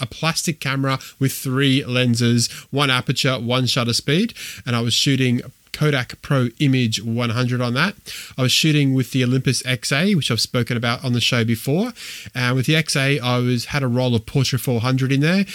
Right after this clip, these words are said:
but I set the iso speed selector to two hundred just to give the film, uh, an extra stop of light and a bit of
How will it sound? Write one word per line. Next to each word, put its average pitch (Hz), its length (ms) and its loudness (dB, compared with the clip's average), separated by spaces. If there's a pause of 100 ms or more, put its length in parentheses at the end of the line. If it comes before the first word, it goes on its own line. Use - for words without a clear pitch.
(180)
but 127 120 -4
I 123 80 0
set - 380 -2
the 135 220 0
iso 156 380 0
speed 123 320 0
selector 120 380 -2
to - 120 -4
two 139 260 0
hundred 123 520 2 (220)
just 220 200 0
to 151 60 0
give 139 160 0
the 139 80 -2
film, 127 540 2
uh, 117 200 0
an 131 60 2
extra 151 240 0
stop 127 240 -2
of 117 100 -6
light 117 220 0
and 117 80 0
a 110 40 0
bit 127 140 0
of 110 140 0